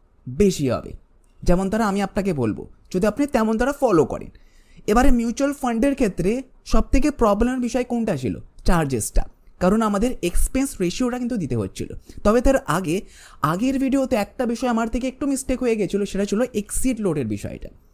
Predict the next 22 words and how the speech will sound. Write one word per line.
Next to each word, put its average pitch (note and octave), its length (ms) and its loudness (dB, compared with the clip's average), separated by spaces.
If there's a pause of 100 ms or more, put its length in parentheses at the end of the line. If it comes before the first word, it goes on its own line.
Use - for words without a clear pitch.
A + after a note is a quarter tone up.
(380)
এক্সিট A#3+ 360 4
লোডের C4 220 2
ক্ষেত্রে A3 280 0 (800)
পুরোটা C4 360 2
আমি B3+ 160 0
আপনাকে C4 280 -4
প্রথমে A#3+ 240 -2 (100)
ক্ল্যারিফিকেশন G3+ 640 0
দিয়ে G3 180 2
দিই, A3 120 -2 (340)
তারপরে G3+ 400 2 (320)
আমরা F3+ 140 0 (100)
আগে E3+ 140 -2
বাড়বো D3 320 -2 (540)
যে G#3 60 2 (100)
কীভাবে G#3 380 0
আমরা B3+ 200 -4
বেটার G3 200 0 (160)
রিটার্ন F#3+ 240 4
পেতে A2 220 -2
পারি। - 140 -10 (380)
তাহলে A#3+ 240 4